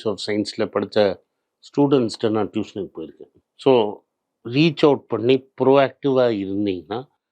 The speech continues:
பல விஷயங்கள் கத்துக்கலாம். ஒரு கப் காஃபி மூலமா எவ்வளவோ சோஷியல் எக்ஸ்சேஞ்சஸ்,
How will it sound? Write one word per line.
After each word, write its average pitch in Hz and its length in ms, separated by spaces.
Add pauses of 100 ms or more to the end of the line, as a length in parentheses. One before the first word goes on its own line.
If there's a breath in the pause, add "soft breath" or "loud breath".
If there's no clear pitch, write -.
(260)
பல 123 240
விஷயங்கள் 123 520
கத்துக்கலாம். 90 500 (220)
ஒரு 110 260
கப் - 180
காஃபி 139 420
மூலமா 107 580 (440)
எவ்வளவோ 123 480
சோஷியல் 120 520
எக்ஸ்சேஞ்சஸ், 101 800